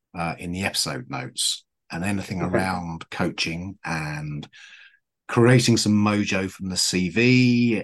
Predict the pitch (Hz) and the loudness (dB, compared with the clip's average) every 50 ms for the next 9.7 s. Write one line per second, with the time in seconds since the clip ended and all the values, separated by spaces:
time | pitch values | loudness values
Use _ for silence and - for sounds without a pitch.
0 | - - - 92 90 90 90 85 87 87 85 85 85 82 85 82 90 92 92 87 | -6 -8 -6 -6 -4 -4 -4 -6 -6 -6 -6 -6 -6 -6 -6 -4 -4 -4 -4 -4
1 | 90 87 - - 87 92 104 104 - - - 101 95 - - 95 90 82 - 98 | -4 -4 -2 -2 -2 -2 -2 -2 -2 -2 -4 -4 -4 -2 -2 -2 -2 -2 -2 -2
2 | 90 87 90 95 - - - - - - - _ _ - 87 - 135 104 - - | -2 -2 -4 -6 -10 -14 -20 -20 -20 -20 -20 _ _ -10 -4 0 0 -2 0 0
3 | 110 101 95 87 - 90 85 - 82 82 82 85 80 80 78 76 73 - 87 80 | -2 -2 -2 -2 -4 -4 -4 -4 -6 -6 -6 -6 -6 -6 -6 -6 -6 -6 -8 -8
4 | 85 - - 92 90 - - - - 80 78 - 85 82 82 82 - - - - | -10 -10 -10 -8 -8 -8 -10 -10 -10 -10 -8 -6 -6 -4 -4 -4 -4 -4 -4 -4
5 | - - - _ - 165 156 156 151 131 - - - 165 156 - - 147 135 127 | -6 -6 -6 _ -10 -8 -8 -8 -10 -10 -10 -6 -6 -6 -6 -6 -8 -10 -8 -8
6 | - 160 69 71 73 - - - 78 80 - - 90 82 76 - - - 90 80 | -8 -8 -10 -10 -12 -12 -12 -12 -12 -12 -8 -6 -6 -6 -6 -8 -8 -8 -8 -10
7 | 76 - - 76 73 - - 76 71 - - 73 73 73 - - _ - - - | -8 -10 -10 -10 -10 -10 -10 -8 -8 -8 -8 -6 -8 -10 -10 -14 _ -10 -6 -4
8 | 185 78 71 71 - - - 156 170 76 76 139 135 - - - - 80 76 73 | -4 -4 -4 -6 -8 -8 -8 -8 -6 -8 -8 -10 -12 -12 -12 -10 -8 -8 -8 -8
9 | - 71 85 87 - 104 107 98 - - - - - - | -10 -12 -12 -8 -4 -2 -2 -2 -2 -4 -4 -4 -4 -4